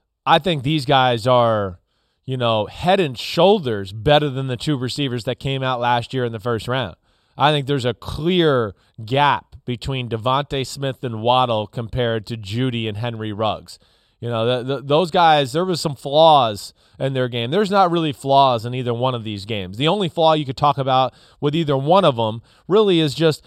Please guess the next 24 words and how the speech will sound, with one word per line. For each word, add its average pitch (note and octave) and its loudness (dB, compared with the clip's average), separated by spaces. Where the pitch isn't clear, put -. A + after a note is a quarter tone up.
hey, F3 4
Waddle D#3+ 6
had F3 2
the F3+ -2
injury D3+ -2
last C3+ 0
year, C#3+ 0
so D#3+ 4
what? C3+ 4
All B2+ 4
right, B2+ 4
I C#3 2
don't D3 0
think D3 -6
that's D3 -2
any D3 -2
big C3+ -4
deal. C3 0
And D#3 -6
DeVonta E3+ 0
Smith, F#3 -4
the G#3 4
weight A3 0
thing. G#2+ -4